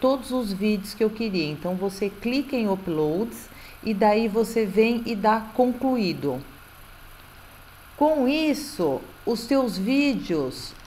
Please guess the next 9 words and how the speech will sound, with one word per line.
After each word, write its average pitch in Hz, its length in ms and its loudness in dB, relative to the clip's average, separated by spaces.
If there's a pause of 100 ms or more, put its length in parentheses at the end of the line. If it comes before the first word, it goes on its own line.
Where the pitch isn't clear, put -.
(200)
quando 294 300 2
você 254 680 0 (100)
voltar 185 720 4 (360)
para 196 260 6
a 185 60 4
tua 185 180 4
tela 151 420 0
de 147 200 -2
início, 208 1000 0